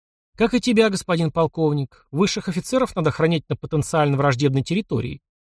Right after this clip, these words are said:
Хотя зачем охрана колдуну, по силе равному танковой бригаде, не слишком понятно». «Ваше сиятельство», Волков приветствовал господину распахнутой дверцы внедорожника. Один из близнецов не переодевался с самого начала операции, до сих пор в армейском комбезе рядового состава.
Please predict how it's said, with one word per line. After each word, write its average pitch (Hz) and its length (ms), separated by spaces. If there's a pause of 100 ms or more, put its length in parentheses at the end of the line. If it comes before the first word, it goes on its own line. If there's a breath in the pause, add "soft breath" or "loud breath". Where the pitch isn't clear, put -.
(180)
Хотя 269 220
зачем 220 340
охрана 185 320
колдуну, 185 560
по 135 100
силе 139 300
равному 143 360
танковой 143 380
бригаде, 139 540
не 196 180
слишком - 340
понятно». 131 460 (1040)
«Ваше 139 180
сиятельство», 170 540 (340)
Волков 147 380
приветствовал 143 500
господину 147 560
распахнутой 135 640
дверцы 123 380
внедорожника. 127 680 (960)
Один 214 260
из 220 80
близнецов 233 580
не 240 140
переодевался 214 640
с - 60
самого 214 260
начала 202 380
операции, 135 560
до 135 120
сих - 220
пор 156 140
в 123 80
армейском 135 440
комбезе 143 520
рядового 123 360
состава. - 540